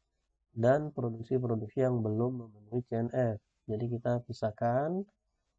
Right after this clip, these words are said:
yang belum dengan yang sudah dalam bentuk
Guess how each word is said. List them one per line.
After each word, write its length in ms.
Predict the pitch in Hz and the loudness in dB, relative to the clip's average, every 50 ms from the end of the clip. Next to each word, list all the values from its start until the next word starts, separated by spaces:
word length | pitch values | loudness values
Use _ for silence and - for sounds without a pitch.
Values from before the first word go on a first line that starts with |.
| _ _ _ _ _ _ _ _ _ _ _ _ _ - 120 | _ _ _ _ _ _ _ _ _ _ _ _ _ -6 -2
yang 160 | 113 110 110 | -2 0 2
belum 480 | 110 110 113 120 127 135 147 151 143 | 2 4 4 6 6 4 4 2 2
dengan 240 | 117 110 113 123 127 | 0 0 2 2 2
yang 240 | 123 113 110 120 127 135 143 _ _ _ _ _ _ _ _ _ _ _ | 2 2 2 2 0 -2 -4 _ _ _ _ _ _ _ _ _ _ _
sudah 560 | - 110 107 110 107 104 113 127 143 165 165 _ - | -6 -4 -2 0 2 2 2 2 0 -2 -4 _ -6
dalam 300 | - 110 110 107 104 104 | -4 -4 -2 -2 -4 -6
bentuk 260 | 113 - - 123 131 | -6 -4 -4 -4 -4